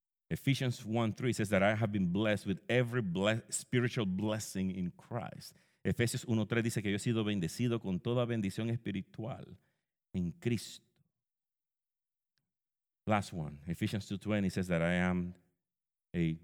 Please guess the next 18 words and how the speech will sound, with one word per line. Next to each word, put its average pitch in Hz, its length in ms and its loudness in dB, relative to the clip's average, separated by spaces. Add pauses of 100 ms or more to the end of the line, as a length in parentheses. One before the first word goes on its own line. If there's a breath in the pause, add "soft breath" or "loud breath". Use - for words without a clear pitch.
workmanship 90 920 -2
of - 200 -14
God. - 480 -12 (580)
Efesios 98 340 2
dos 101 160 0
diez 104 140 2
dice 95 160 0
que 85 60 2
soy 95 180 -2 (100)
obra 110 400 2 (720)
de 85 80 -6
Dios. 87 260 -6 (1800)
The 71 80 -10
Bible 104 320 2
must 95 240 -2
be 95 100 2
your 92 160 4
priority 85 640 0